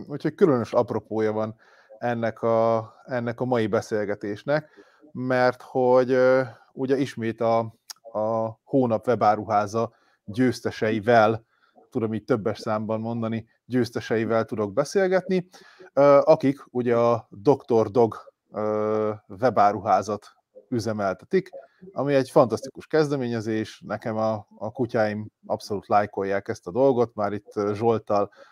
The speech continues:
az interjú előtt, ö, beszéltük is, hogy majd mindenképpen fogok tőletek rendelni, de nem venném el a kenyereteket. Ö, először is nagyon sok, sok szeretettel köszöntelek titeket, és köszönöm szépen, hogy elfogadtátok ugye ilyen körülmények között is ezt a, ezt az interjú lehetőséget,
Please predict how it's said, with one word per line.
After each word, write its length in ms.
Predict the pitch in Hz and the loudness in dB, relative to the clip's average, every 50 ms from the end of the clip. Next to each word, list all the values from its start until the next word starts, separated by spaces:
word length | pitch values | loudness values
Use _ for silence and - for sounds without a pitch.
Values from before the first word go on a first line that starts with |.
| _ - | _ -8
az 100 | 104 110 | -6 -4
interjú 400 | 120 113 110 107 104 101 107 110 | -4 -4 -2 -2 -2 0 0 0
előtt, 360 | 104 104 104 101 101 _ _ - | 0 0 0 -2 -4 _ _ -6
ö, 200 | 101 98 101 98 | -4 -4 -4 -2
beszéltük 500 | 87 110 104 - 110 98 - _ _ - | -4 -4 -4 -4 -6 -6 -8 _ _ -12
is, 120 | 104 - | -12 -10
hogy 120 | - 104 | -10 -12
majd 140 | 101 95 95 | -10 -8 -8
mindenképpen 540 | 107 107 104 104 98 - 98 - - 92 101 | -8 -6 -8 -8 -8 -8 -10 -8 -8 -10 -10
fogok 300 | - - 110 101 98 - | -6 -2 -2 -2 -2 -2
tőletek 400 | - 113 104 98 95 - 82 - | -4 -4 -4 -4 -4 -6 -6 -4
rendelni, 440 | - 156 175 175 175 170 160 156 - - - - _ _ | -2 0 4 6 6 6 6 4 0 -6 -16 -20 _ _
de 160 | - 110 127 123 | -4 2 2 4
nem 220 | 139 170 170 143 | 6 4 4 6
venném 340 | 123 127 113 113 117 110 117 | 6 4 4 4 2 0 0
el 80 | 117 104 | 0 0
a 60 | 98 | 0
kenyereteket. 720 | - - 127 107 101 95 101 - 104 - - 170 165 - _ - - - _ _ | 0 0 -2 0 0 -2 -4 -4 -2 2 4 4 4 4 _ -20 -20 -20 _ _
Ö, 80 | - 123 | 0 2
először 540 | 123 123 123 131 139 151 147 131 117 - 123 | 4 4 6 6 8 8 8 8 6 2 -2
is 100 | 110 - | -2 -2
nagyon 200 | 135 131 120 107 | -2 -2 -2 -2
sok, 180 | - - 107 | -2 -4 -8
sok 320 | - - - - 127 - - | -8 -6 0 0 0 2 2
szeretettel 520 | - 123 113 110 - 107 85 - 104 101 | 2 2 2 2 0 -4 -6 -4 -6 -6
köszöntelek 520 | - - 110 - 113 98 - - 87 85 - | -4 -6 -10 -10 -10 -10 -6 -6 -6 -6 -6
titeket, 340 | - 147 - - - - | -8 -6 -6 -4 -4 -6
és 100 | - 104 | -8 -6
köszönöm 340 | - - 120 - - 107 104 | -6 -4 -4 -4 -4 -6 -6
szépen, 300 | 104 - 110 - - 104 | -6 -8 -10 -8 -6 -4
hogy 80 | 98 104 | 0 0
elfogadtátok 720 | 104 104 - - 98 101 101 - - 113 104 - 101 - - | 0 0 0 -2 -4 -4 -4 -2 0 -2 -2 -2 -4 -14 -10
ugye 120 | 101 101 | -8 -4
ilyen 260 | 104 113 117 107 95 | -4 -2 -4 -4 -6
körülmények 540 | - - 107 107 101 98 101 101 95 95 - | -6 -6 -6 -6 -4 -6 -6 -6 -8 -8 -8
között 340 | - 113 95 104 92 _ - | -8 -8 -6 -6 -8 _ -10
is 160 | 104 98 - _ _ _ - _ _ _ _ | -12 -12 -12 _ _ _ -20 _ _ _ _
ezt 380 | - - 101 104 104 - - - | -8 -4 -2 -2 -2 -4 -4 -2
a, 320 | 113 104 101 101 101 78 | 0 2 2 2 2 0
ezt 160 | 104 107 - - | -2 -4 -6 -8
az 100 | 95 110 | -8 -6
interjú 500 | 123 147 151 - 170 170 170 180 175 170 | -6 -6 -2 0 0 2 2 2 2 4
lehetőséget, 760 | 170 165 165 - - 160 156 - - 156 147 151 147 143 | 4 2 2 0 0 -2 -2 0 0 2 4 6 4 4